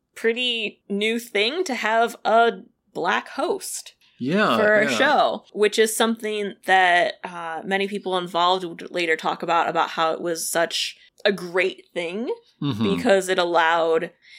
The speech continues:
Speaker 1: it allowed, you know, so many people to have this relationship with a host that looks like them or
Speaker 2: Yes.
Speaker 1: looks different than someone that they're normally around, and to create this positive relationship.
Speaker 2: And who just loves reading.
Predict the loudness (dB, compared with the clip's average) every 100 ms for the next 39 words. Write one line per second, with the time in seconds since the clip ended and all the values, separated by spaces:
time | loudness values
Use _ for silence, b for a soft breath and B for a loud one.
0 | B 2 4 6 4 4 0 -4 -4 -2
1 | -2 -2 -2 -2 0 0 0 -2 -2 0
2 | -2 -2 -8 -6 -4 -6 -8 -4 0 0
3 | -2 B B B B _ 2 4 4 2
4 | -4 -20 _ _ -2 2 2 2 2 2
5 | 2 -2 _ -8 -6 -4 0 0 2 0
6 | 2 0 -4 -4 0 2 2 0 -2 0
7 | -2 -2 -2 -2 -4 -2 0 -2 -2 -4
8 | -2 -4 -4 -2 -2 2 2 2 0 -6
9 | -12 -8 -8 -8 -10 -6 -2 -2 -2 -8
10 | -6 0 0 2 0 -2 -4 -4 -4 -6
11 | -8 -6 -4 -6 -10 -6 0 2 2 0
12 | -2 -2 -2 0 0 0 0 -4